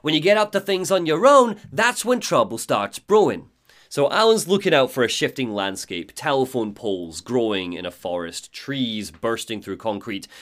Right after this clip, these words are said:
and Barry is like, "This is weird, man. You're weird, and you gotta be careful. Imagination can be the enemy here."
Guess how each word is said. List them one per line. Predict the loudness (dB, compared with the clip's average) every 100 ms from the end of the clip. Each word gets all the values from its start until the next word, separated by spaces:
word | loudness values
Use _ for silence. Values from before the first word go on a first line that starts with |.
| -6
and | 2
Barry | 4 6 4
is | 2 2
like, | 2 0 _ _ _ _ -8
"This | -6
is | -6
weird, | -6 -2 0 2 2 0 -4
man. | -4 -2 -2 -2 -4
You're | 0 2 2 0 -6 -10
weird, | -2 0 2 0 -4
and | -8 -10
you | -4
gotta | 0 0
be | 0
careful. | -4 -2 -2 -6 -14 -14 -4
Imagination | -2 -2 -2 -2 -4 -6
can | -4
be | -2
the | 0 0
enemy | -2 -4
here." | -8 -14 -16